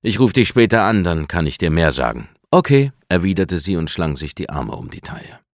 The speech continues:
Er schnappte sich Schlüssel und Geldbörse. Hinter ihm kam der Hund wieder in die Küche, zum Glück ohne totes Tier im Maul. Russell hielt inne und betrachtete die beiden fragend. Alice trat zur Seite, um Tom Platz zu machen,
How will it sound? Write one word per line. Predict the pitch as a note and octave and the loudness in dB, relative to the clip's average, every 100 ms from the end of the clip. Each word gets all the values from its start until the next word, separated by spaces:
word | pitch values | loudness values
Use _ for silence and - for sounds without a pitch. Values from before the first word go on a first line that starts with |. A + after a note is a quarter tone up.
| _ _ _ - - - _ | _ _ _ -20 -20 -20 _
Er | - G2 | -4 0
schnappte | B2+ A2 A2+ | 0 0 -2
sich | A2 - | -2 0
Schlüssel | A#2+ A2 A#2+ G#2+ | 2 2 2 0
und | F#2+ G#2 | 0 -2
Geldbörse. | G2+ D#2 - C#2+ B1 B1+ - _ _ | -2 -2 -4 -10 -10 -12 -16 _ _
Hinter | G#2+ G2 | -4 -2
ihm | F2+ F#2 | -2 -2
kam | F2 F#2 | 0 0
der | F2 | 0
Hund | F2 F2+ | 0 -2
wieder | E2+ D#2 | -4 -4
in | D2+ D2+ | -4 -6
die | D2 | -4
Küche, | E2+ - D#2 | -4 -2 -4
zum | - F2 | -4 -6
Glück | D2 D#2 - - | -4 -6 -6 -6
ohne | D#2+ B1+ - | -4 -4 -6
totes | D#2 C#2+ D2+ - | -8 -8 -8 -8
Tier | D#2 C2 | -8 -10
im | C2 - | -10 -10
Maul. | G#1 - - _ - | -10 -12 -18 _ -2
Russell | F#2 - D#2 B1 _ _ _ | -2 -2 -6 -8 _ _ _
hielt | E2+ D2+ | -4 -2
inne | F#2+ D#2+ C2+ - _ _ | 0 2 0 -6 _ _
und | - F#2+ | -8 -4
betrachtete | G2+ - A2+ - E2 E2 | -4 -2 -4 -4 -8 -6
die | D#2+ | -6
beiden | D#2 D2+ D#2 | -2 -4 -4
fragend. | - E2+ - - - _ _ _ | -4 -4 -4 -12 -20 _ _ _
Alice | A2 G2 E2 - | -2 0 -2 -4
trat | E2+ D#2 | -6 -4
zur | F#2 | -4
Seite, | D2 C2 - D2+ | -4 -4 -6 -8
um | D2 - | -8 -4
Tom | E2 C2+ | -4 -4
Platz | - D2+ - | -6 -8 -8
zu | - C#2+ | -12 -8
machen, | C#2 D#2+ D2 | -8 -6 -8